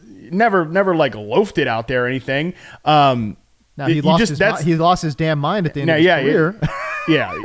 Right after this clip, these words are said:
Speaker 2: <laughs>
Speaker 1: absolutely.
Speaker 2: Taking off his jersey and stuff, but sure. I don't think
Speaker 1: But
Speaker 2: he ever loafed.
Speaker 1: Right, right. Like, that's, that's the thing here is, I mean, you just can't do that stuff because it's, even if you are,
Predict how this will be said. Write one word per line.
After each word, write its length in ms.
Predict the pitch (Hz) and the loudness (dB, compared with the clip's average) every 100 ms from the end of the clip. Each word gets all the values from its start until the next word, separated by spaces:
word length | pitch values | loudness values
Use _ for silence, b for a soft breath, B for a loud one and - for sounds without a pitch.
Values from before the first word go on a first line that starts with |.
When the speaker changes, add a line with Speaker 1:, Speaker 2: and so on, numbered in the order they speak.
| - | -6
Speaker 2:
<laughs> 200 | 415 - | -6 -4
Speaker 1:
absolutely. 380 | 147 - 247 254 | -4 0 0 0
Speaker 2:
Taking 80 | 208 | 0
off 140 | 254 - | 0 -2
his 180 | 220 135 | -8 -6
jersey 460 | 214 285 285 233 | -4 -2 -2 -4
and 100 | 160 | -8
stuff, 280 | 160 - - - | -10 -8 -8 -8
but 120 | 311 | -18
sure. 220 | 403 302 - B B 330 | -6 -6 -6 B B 0
I 120 | 359 | 2
don't 160 | 277 170 | 2 0
think 140 | 214 | 0
Speaker 1:
But 40 | |
Speaker 2:
he 100 | 220 | 2
ever 200 | 233 190 | 0 2
loafed. 480 | 180 247 403 - - b b b b b b 165 - _ | 2 2 0 -4 -12 b b b b b b -14 -14 _
Speaker 1:
Right, 420 | 247 208 311 160 120 | -6 0 2 0 -2
right. 360 | 190 294 147 165 | 0 2 0 0
Like, 260 | 180 151 | 0 0
that's, 240 | 240 262 - | 0 -2 0
that's 260 | 180 262 | 0 0
the 80 | 247 | 0
thing 200 | 226 202 | 0 2
here 180 | 165 143 | 2 2
is, 220 | 135 120 - | -2 -6 -6
I 100 | 156 | -2
mean, 380 | 156 143 135 - _ _ _ _ - | 0 0 -4 -10 _ _ _ _ -6
you 180 | 156 170 | -2 0
just 320 | 214 - - | 0 -4 -6
can't 500 | 214 202 165 123 113 | -2 0 -2 -6 -4
do 260 | 165 175 151 | 0 0 0
that 320 | 127 135 160 | 0 0 -2
stuff 380 | - 202 202 - | 0 2 2 -2
because 520 | 165 - 160 147 - b b b _ | -2 2 2 2 -4 b b b _
it's, 280 | - 160 - - | -6 -6 -8 0
even 260 | 202 247 | 2 4
if 160 | 269 - | 2 0
you 180 | 196 185 | 2 4
are, 300 | 170 151 | 4 2